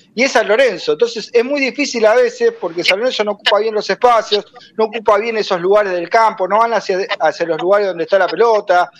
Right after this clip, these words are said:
no se recupera rápido en pérdida cuando San Lorenzo no la tiene. Entonces es muy difícil por ahí también,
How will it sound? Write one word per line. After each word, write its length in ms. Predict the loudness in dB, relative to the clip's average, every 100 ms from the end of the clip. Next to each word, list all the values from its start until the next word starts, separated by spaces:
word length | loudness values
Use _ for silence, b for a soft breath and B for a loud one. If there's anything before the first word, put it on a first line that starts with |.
| B -2
no 100 | 0
se 120 | 0
recupera 500 | -2 -4 0 0 2
rápido 380 | 0 0 -2 -2
en 80 |
pérdida 400 | 0 0 2 0
cuando 180 | 0 -4
San 160 | -4 -2
Lorenzo 300 | -2 -4 -6
no 80 | 0
la 160 | 0
tiene. 460 | 2 0 0 -6 -12 -20 -20 _ -8
Entonces 440 | -2 0 0 0 -2
es 100 | 0
muy 160 | 0
difícil 480 | -2 -2 -2 -2 -2
por 160 | 0 2
ahí 100 | 2
también, 540 | 0 2 0 0 -2